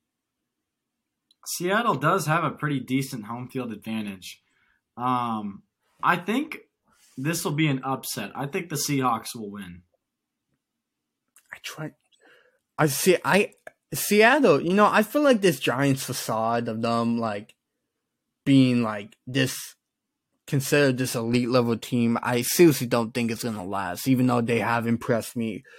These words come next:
Speaker 2: impressed the whole world this season. Uh, Seattle, Geno Smith, you know, we haven't been giving the Seahawks the credit that they deserve. So when you put it like that, go with Seattle, man.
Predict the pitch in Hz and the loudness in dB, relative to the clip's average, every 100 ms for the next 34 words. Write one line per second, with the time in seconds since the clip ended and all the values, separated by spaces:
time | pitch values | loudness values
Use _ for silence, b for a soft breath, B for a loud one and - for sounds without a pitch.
0 | b b _ - 135 135 135 120 - 117 | b b _ -4 -2 2 2 2 -2 0
1 | 131 123 110 120 117 110 104 - 117 110 | 4 4 4 4 4 2 -2 -6 -4 -4
2 | - 120 113 110 104 b b b - 135 | -2 -2 -2 -4 -6 b b b 0 2
3 | 139 135 - 160 165 262 262 143 190 254 | 4 2 6 8 8 8 6 6 6 6
4 | 392 - 247 269 269 233 220 208 143 - | 6 2 4 4 4 6 8 6 4 -2
5 | _ _ _ _ _ - 151 311 415 381 | _ _ _ _ _ -6 0 0 2 4
6 | 320 208 170 226 254 202 226 220 220 - | 6 8 8 10 8 8 6 8 8 6
7 | 165 - 180 175 156 139 143 151 135 113 | 2 6 8 8 6 6 6 6 2 4
8 | 120 110 117 - _ _ _ _ _ _ | 6 6 0 -16 _ _ _ _ _ _
9 | _ _ - - 165 170 208 180 226 247 | _ _ -2 4 6 8 6 8 10 10
10 | 220 156 135 151 131 - _ _ _ _ | 10 8 8 8 8 4 _ _ _ _
11 | - - _ - 185 233 170 - 131 131 | -20 -20 _ 6 8 8 6 4 6 6
12 | 127 101 98 98 98 | 2 -4 -8 -8 -10